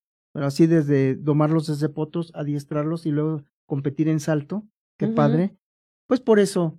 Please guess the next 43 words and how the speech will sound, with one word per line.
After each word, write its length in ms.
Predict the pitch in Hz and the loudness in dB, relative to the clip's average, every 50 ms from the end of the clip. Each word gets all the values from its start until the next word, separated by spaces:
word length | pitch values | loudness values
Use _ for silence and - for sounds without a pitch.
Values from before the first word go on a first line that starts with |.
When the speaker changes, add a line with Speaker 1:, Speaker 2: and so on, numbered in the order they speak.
| _ - | _ -2
Speaker 1:
me 120 | 165 165 | -2 0
fui 160 | 143 185 175 | 2 2 2
a 40 | 165 | 2
vivir 340 | 151 156 147 160 165 165 156 | 2 0 0 0 0 0 0
allá 360 | 147 143 151 156 151 156 156 | -2 -2 -2 -2 -2 -2 -2
y 220 | 151 143 139 135 | -4 -4 -4 -6
donde 280 | 135 143 143 139 139 143 | -6 -6 -6 -4 -2 -2
vivimos, 640 | 139 147 147 156 165 165 165 190 220 - - - _ _ _ _ _ _ _ _ _ _ _ _ | -2 -2 0 0 0 0 -2 -2 -4 -8 -12 -20 _ _ _ _ _ _ _ _ _ _ _ _
¿verdad? 240 | - 143 139 156 165 - | -8 -6 -6 -4 -4 -4
En 80 | 156 151 | -4 -2
la, 160 | 147 143 139 135 | -2 -2 -4 -4
en 120 | 139 156 151 | -2 -2 -2
la 100 | 147 143 | 0 0
naturaleza, 680 | 143 143 143 175 170 180 220 269 277 - - 277 - - - | 0 0 0 0 0 0 0 0 -2 -4 -6 -8 -8 -8 -6
cerca 320 | - 151 147 - 135 135 | -4 -4 -4 -2 -4 -4
de 60 | 143 | -2
la 100 | 151 160 | -2 -2
ciudad, 400 | 151 - 196 208 214 226 240 220 - _ _ _ _ _ _ _ _ | 0 2 2 4 4 2 0 -4 -12 _ _ _ _ _ _ _ _
pero 140 | 147 147 | 2 2
a 20 | 143 | 4
la 80 | 139 | 4
vez 160 | 135 139 139 - | 2 0 -2 -4
fuera. 340 | - 143 131 - - - _ | -8 -12 -12 -14 -16 -18 _
Entonces, 600 | 226 170 143 139 170 170 170 165 - 196 190 - - _ _ | -8 -6 -4 -2 0 0 0 0 -2 -4 -4 -6 -14 _ _
eso 340 | - 170 170 - 185 185 180 | -4 -4 -2 -2 -2 -2 -2
te 120 | - 165 151 | -2 0 0
da 140 | 151 156 | 0 2
la 140 | 165 175 165 | 0 0 -2
posibilidad, 680 | 170 143 139 - 147 143 139 143 143 143 156 175 214 208 - _ _ _ _ _ | -4 -8 -6 -2 -2 0 0 0 0 0 0 -2 -4 -6 -12 _ _ _ _ _
pues 120 | 170 151 147 | -4 0 2
ya, 200 | 175 226 262 - | 2 0 0 0
como 200 | - 185 175 165 | -2 0 2 2
lo 80 | 165 | 2
dijimos, 280 | 156 147 190 190 190 175 | 0 0 -2 -4 -2 -2
de 60 | 170 | -2
a-, 120 | 156 151 | -2 -2
de 160 | 147 - 156 147 | -4 -6 -6 -6
acercarte 500 | 139 - 151 139 139 - 160 160 - 190 | -6 -6 -6 -6 -6 -6 -6 -4 -4 -4
a 20 | |
la 140 | 180 180 170 | -2 -2 -2
naturaleza, 640 | 165 151 151 - 151 151 147 156 160 160 - 180 170 | -2 -4 -4 -2 -2 0 0 0 0 0 0 0 0
de 80 | 160 147 | 0 0
acercarte 720 | 139 139 - 135 139 - 165 160 165 - - 190 185 175 | -2 -2 -6 -8 -6 -4 -4 -4 -2 -2 -2 -2 -2 -4